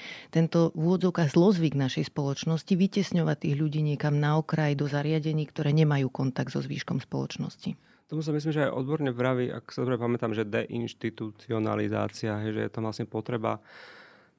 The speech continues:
Speaker 2: toho, aby ani deti, ani starší ľudia neboli jednoducho v zariadeniach, ktoré sú, ktoré sú veľké, chladné, pripomínajú inštitúcie a boli izolované od, od, od zvyšku spoločnosti a komunity.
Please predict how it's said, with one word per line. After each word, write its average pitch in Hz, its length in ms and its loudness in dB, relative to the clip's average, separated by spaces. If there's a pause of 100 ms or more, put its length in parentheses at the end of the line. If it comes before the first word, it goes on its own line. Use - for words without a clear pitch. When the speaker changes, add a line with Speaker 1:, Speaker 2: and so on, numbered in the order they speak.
(140)
Speaker 2:
toho, 123 260 2
aby 120 340 0
ani 123 220 2
deti, 123 560 -2
ani 127 240 0
starší 123 320 -2
ľudia 113 320 0
neboli 113 240 2
jednoducho 107 320 -2
v 104 80 0
zariadeniach, 107 480 0
ktoré 104 240 -2
sú, 101 640 -4
ktoré 104 160 -6
sú 98 160 -8
veľké, 104 560 0
chladné, 101 560 2
pripomínajú 104 480 -6
inštitúcie 101 800 -6
a 113 80 0
boli 98 240 -4
izolované 101 480 -4
od, 98 180 -8
od, - 220 -10
od 101 320 -6
zvyšku 101 540 -10
spoločnosti 107 580 -4
a 101 80 -6
komunity. 110 560 -4